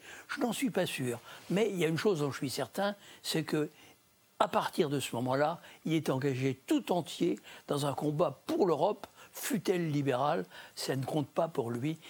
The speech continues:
Il sculpte, euh, son, son personnage de grand Européen. Euh, il est entièrement à, à cette affaire. Il a complètement oublié le programme socialiste, le programme commun.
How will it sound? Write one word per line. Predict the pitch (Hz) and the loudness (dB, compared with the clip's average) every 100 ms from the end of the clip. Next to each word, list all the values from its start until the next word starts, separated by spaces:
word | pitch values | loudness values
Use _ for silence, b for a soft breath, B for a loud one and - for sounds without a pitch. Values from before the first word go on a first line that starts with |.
| B | B
Il | 151 151 | 0 0
sculpte, | - - 208 214 - - B B B - | 0 0 2 2 -2 -12 B B B -4
euh, | 123 123 131 B B - | -2 0 -4 B B -10
son, | - - - 120 123 123 B B B | -6 -4 -2 -2 -4 -6 B B B
son | - - - - 120 | -10 -8 -6 -4 -4
personnage | - 170 - 151 170 190 147 120 - B B - | -2 -2 0 0 2 2 0 -2 -8 B B -6
de | 135 | -2
grand | 127 135 175 156 | 0 0 0 0
Européen. | 143 117 110 113 135 220 208 B B B | 0 -2 -2 -2 0 0 -4 B B B
Euh, | 123 127 143 | -2 -2 -2
il | 139 | 0
est | 139 - - - - _ | -2 -2 -10 -12 -20 _
entièrement | 202 202 - 165 131 156 165 135 127 B B B | -2 -2 -2 -2 0 2 2 2 -2 B B B
à, | - 127 113 - | -2 0 0 0
à | - | 0
cette | 143 131 | -2 -2
affaire. | 120 - 143 175 160 B B | -4 0 0 0 -2 B B
Il | 147 139 | 0 2
a | |
complètement | - 165 180 151 165 160 | 2 2 2 2 2 4
oublié | 143 131 135 143 170 | 2 2 2 2 2
le | 156 | 2
programme | 123 139 135 147 | 0 0 0 0
socialiste, | 135 117 139 175 | -2 0 0 0
le | 147 | -2
programme | 135 110 123 131 | 0 -2 -2 -4
commun. | 139 139 160 | -4 0 0